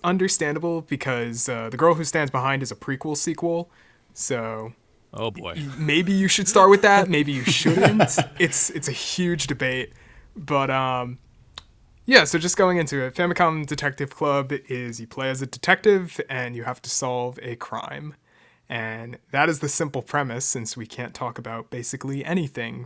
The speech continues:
Speaker 1: from these
Speaker 2: Mm-hmm.
Speaker 1: games. <laughs>
Speaker 2: Yeah, we, we should say these are, these are mystery games, uh, murder mysteries. So obviously, if you're trying to, the,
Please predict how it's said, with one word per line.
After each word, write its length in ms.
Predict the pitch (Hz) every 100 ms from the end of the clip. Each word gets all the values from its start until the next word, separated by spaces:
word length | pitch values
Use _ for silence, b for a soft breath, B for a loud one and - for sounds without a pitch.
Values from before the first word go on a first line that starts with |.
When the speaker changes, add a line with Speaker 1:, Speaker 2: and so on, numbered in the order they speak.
| -
Speaker 1:
from 260 | 113 117
these 220 | 120 117
Speaker 2:
Mm-hmm. 600 | 113 113 - - 202 -
Speaker 1:
games. 460 | 208 - - - -
<laughs> 40 |
Speaker 2:
Yeah, 200 | 147 151 131
we, 120 | 143
we 160 | 143
should 260 | 143 156 135
say 220 | - 123
these 220 | 117 135
are, 280 | 147 143 143 139
these 280 | 135 156
are 300 | - 127 135
mystery 400 | 120 117 - 104
games, 560 | 95 98 90 95 - - - _ _ _
uh, 180 | - 95
murder 260 | 107 117 107
mysteries. 560 | 104 - 95 90 - -
So 400 | 123 113 110 107 - - -
obviously, 420 | 117 110 117 110
if 80 | 101
you're 140 | 104
trying 320 | - 120 107
to, 100 | 113 - - - 123
the, 140 | 127